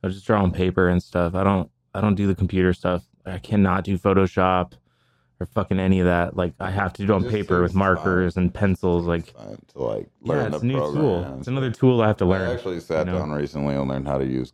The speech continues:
Speaker 2: gimp, which is,
Speaker 1: gimp
Speaker 2: like,
Speaker 1: is cool.
Speaker 2: like, a free
Speaker 1: The open
Speaker 2: version.
Speaker 1: source version?
Speaker 2: Yeah, yeah. So I just taught myself how to use that to, like, the most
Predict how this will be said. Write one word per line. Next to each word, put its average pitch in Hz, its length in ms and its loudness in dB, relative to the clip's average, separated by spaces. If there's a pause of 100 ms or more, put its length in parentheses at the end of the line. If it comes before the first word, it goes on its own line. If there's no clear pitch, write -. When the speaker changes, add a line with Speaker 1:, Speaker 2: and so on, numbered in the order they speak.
Speaker 2:
gimp, 65 340 -6 (260)
which - 200 -8
is, 98 120 -6
Speaker 1:
gimp 131 240 -2
Speaker 2:
like, 139 80 0
Speaker 1:
is - 60 -4
cool. 98 380 4 (160)
Speaker 2:
like, 69 100 -4
a 69 60 -2
free 76 360 -6
Speaker 1:
The 76 60 -4
open 104 260 0
Speaker 2:
version. 73 120 0
Speaker 1:
source 117 280 -2
version? 123 400 4
Speaker 2:
Yeah, 67 100 0
yeah. 67 320 -2
So 60 400 -6
I 82 160 0
just 90 260 -6
taught 71 220 0
myself 67 340 -6
how 65 180 -2
to 65 60 -2
use 64 220 -6
that 65 360 -4
to, 87 100 -4
like, 78 220 -2 (320)
the 98 120 4
most 90 320 0